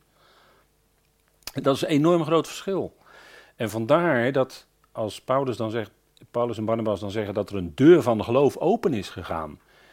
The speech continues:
is dat niet op grond van dat Petrus eerder bij Cornelius was, want dat was een proseliet. Die was al genaderd tot de God van Israël.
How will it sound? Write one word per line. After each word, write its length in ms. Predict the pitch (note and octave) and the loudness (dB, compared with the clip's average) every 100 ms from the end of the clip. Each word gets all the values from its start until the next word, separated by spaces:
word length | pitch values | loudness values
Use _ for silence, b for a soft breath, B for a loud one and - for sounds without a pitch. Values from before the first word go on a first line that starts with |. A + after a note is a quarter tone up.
| b b b b - | b b b b -4
is 160 | A#2 | -2
dat 120 | A2 | 0
niet 340 | G2 B2 A#2 - _ _ | 0 0 -2 -12 _ _
op 160 | - - | -6 -2
grond 300 | C3 A#2 G2 | 2 2 0
van 160 | G#2+ | -4
dat 160 | F2+ F2 | -6 0
Petrus 360 | F3 G3+ B2+ | 2 2 -2
eerder 240 | C3+ A2+ G#2 | -2 -2 -2
bij 160 | G2+ | -2
Cornelius 460 | F2+ G#2 F#3 A#3+ F#3 | -4 -2 -2 -2 -2
was, 360 | E2+ F2 - - | -4 -8 -8 -10
want 140 | G2+ | -6
dat 120 | F3 | -2
was 140 | G#3+ A2+ | -2 -2
een 80 | |
proseliet. 600 | F2+ F2+ F2+ D3 A3+ - - | -4 -6 -4 -2 -4 -8 -14
Die 140 | F#2+ | -4
was 160 | G#2+ F#3+ | -2 0
al 100 | A#3 | 0
genaderd 380 | G#3+ G#3 F3 E3 | -2 -2 -4 -4
tot 120 | E3 | -4
de 80 | A#2 | -2
God 160 | B2+ | -4
van 140 | - A#2+ | -4 -6
Israël. 460 | A2 G2+ F2 D2+ | -4 -4 -6 -8